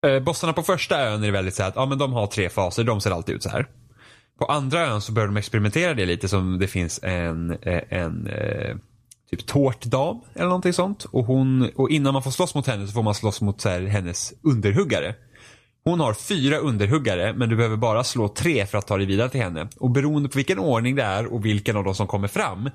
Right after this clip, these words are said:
så är, så är det olika svårt beroende på vad, vad du är bra på, liksom. Eh, så då blir det också så här, jaha, beroende på vad som händer nu så är det ju liksom, kan det gå si eller så? Eh, och det, det är också lite större. Men det är så här,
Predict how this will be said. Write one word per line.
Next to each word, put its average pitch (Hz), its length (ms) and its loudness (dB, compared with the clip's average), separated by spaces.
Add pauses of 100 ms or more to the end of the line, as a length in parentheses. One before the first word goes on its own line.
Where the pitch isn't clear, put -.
(120)
så - 160 0
är, 110 60 4
så - 360 -2
är 110 120 2
det 110 60 -2
olika 104 280 -2
svårt - 320 -2
beroende 110 300 0
på 117 120 2
vad, 107 240 2
vad 113 160 2
du 101 120 4
är 104 40 4
bra 127 220 2
på, - 240 -10
liksom. - 220 -12 (720)
Eh, 82 800 -2
så - 140 -2
då 151 100 0
blir 170 120 2
det 143 60 4
också 156 180 -2
så 135 60 2
här, 104 100 0
jaha, 151 380 0
beroende 135 340 0
på 113 60 2
vad 110 80 2
som 110 100 0
händer 104 200 2
nu 214 280 2
så 185 160 0
är 147 140 4
det 139 60 4
ju 135 60 4
liksom, 110 480 0 (480)
kan 92 160 -4
det 110 60 0
gå 131 120 0
si 160 220 4
eller 180 120 2
så? 175 360 4 (140)
Eh, 135 180 0
och 139 120 2
det, 156 100 -4
det 180 160 2
är 170 40 4
också 156 220 0
lite 101 180 0
större. 104 200 0
Men 143 100 -2
det 180 60 2
är 175 40 2
så 180 100 -2
här, 135 120 -4